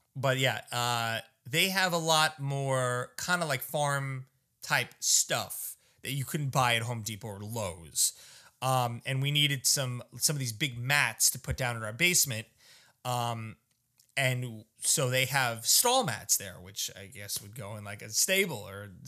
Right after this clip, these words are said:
or something like that. So we, I had to pick them up there, and they're very heavy and they're really smelly, and they're still in the car. And as soon <laughs> as we're done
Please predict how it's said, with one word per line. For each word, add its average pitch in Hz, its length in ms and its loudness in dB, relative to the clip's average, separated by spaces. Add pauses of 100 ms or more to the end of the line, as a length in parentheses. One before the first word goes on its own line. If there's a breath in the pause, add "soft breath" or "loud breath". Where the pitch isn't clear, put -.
(200)
or 120 280 -8
something 160 200 -2
like 147 140 0
that. 156 280 2 (140)
So 131 460 2
we, 131 120 0
I 135 60 2
had 135 220 0
to 131 40 -4
pick 131 200 -4
them 127 120 -6
up 117 140 -6
there, 113 240 -8
and 110 100 -10
they're 117 120 -8
very 190 580 0
heavy 139 560 0 (320 loud breath)
and 135 160 -4
they're 123 180 -2
really 165 380 6
smelly, 139 580 8
and 131 140 -4
they're 131 80 0
still 170 240 6
in 160 80 0
the 160 60 -2
car. 131 420 2
And 120 100 -8
as 120 120 0
soon 175 180 4
<laughs> - 40 -2
as 170 140 4
we're 180 60 0
done 160 240 4